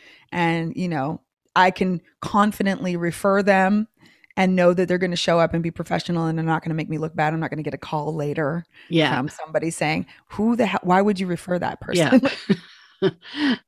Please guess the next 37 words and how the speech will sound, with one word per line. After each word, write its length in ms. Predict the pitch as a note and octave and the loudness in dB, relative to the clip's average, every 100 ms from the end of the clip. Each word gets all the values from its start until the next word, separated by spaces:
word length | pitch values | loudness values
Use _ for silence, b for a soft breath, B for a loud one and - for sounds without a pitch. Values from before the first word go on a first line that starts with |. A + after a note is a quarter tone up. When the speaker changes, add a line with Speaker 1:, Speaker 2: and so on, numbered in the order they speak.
| - | -2
Speaker 2:
Yeah. 260 | D3+ B2 - | 0 2 4
Speaker 1:
'Cause 200 | G4 D#4+ | 4 6
we 100 | D#4 | 4
know 140 | F4 | 4
it's 100 | G4+ | 4
all 140 | - B3 | 4 4
connections. 840 | A3 G#3 A#3 - - A3 C#4+ - | 4 4 2 0 -4 -4 -6 -4
It's 120 | G#3+ | 2
all 100 | A#3+ | 4
about, 220 | A#3+ A3+ | 4 4
like, 120 | G#3+ G#3 | 2 0
who 100 | B3 | 0
you 180 | C4+ B3 | 2 2
know 440 | F#3 F3+ G3+ C#4 B B B B | 2 2 2 -2 B B B B
and 520 | G#3 G3+ F#3+ G3+ G3 - b b | 4 4 2 0 -4 -8 b b
how 640 | - G3+ F#3 F#3+ G#3+ - _ | 2 6 8 6 2 -4 _
you 640 | G3 F#3 G3 F#3+ G3 G3 - - | -6 -2 0 0 -2 -4 -8 -2
relate. 520 | F#3+ A3+ - - - _ _ - | 0 2 0 -2 -14 _ _ -8
Like, 120 | F3 | -2
what 100 | G3 | -2
kind 160 | - G#3 | -2 -2
of 60 | |
relationship 540 | F#3+ G3 G3 F#3+ F3+ - | 0 -2 -2 -4 -6 -6
do 80 | F#3 | -4
you 160 | F3 | -2
have? 480 | E3+ F#3+ F3+ F3 E3+ _ _ _ _ | 0 0 0 -2 -6 _ _ _ _
Do 80 | - | -4
you 60 | E3 | -2
have 220 | F3 F3+ | 0 0
the 60 | F3+ | 0
type 160 | F3+ F3 | -2 -4
of 100 | E3 | -4
relationship 560 | E3+ E3 E3 D#3+ E3 | -2 -4 -4 -8 -6
where 60 | E3+ | -4
you 160 | D#3+ | -4
can 140 | D#3+ D#3+ | -6 -6
confidently 800 | - D3 D3+ D#3 - D3+ D#3+ | -6 -6 -4 -4 -4 -4 -6